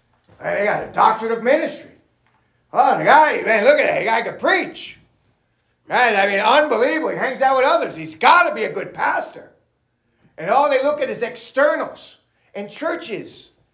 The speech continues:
when they look for the next pastor, the guy comes in and he, he,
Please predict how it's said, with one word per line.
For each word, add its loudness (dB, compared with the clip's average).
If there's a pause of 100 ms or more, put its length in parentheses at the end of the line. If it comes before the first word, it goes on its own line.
(540)
when -4
they 0
look -4
for -4
the -2
next -6
pastor, 2
the -6
guy 0
comes -8
in 2
and -10 (240)
he, -10
he, -10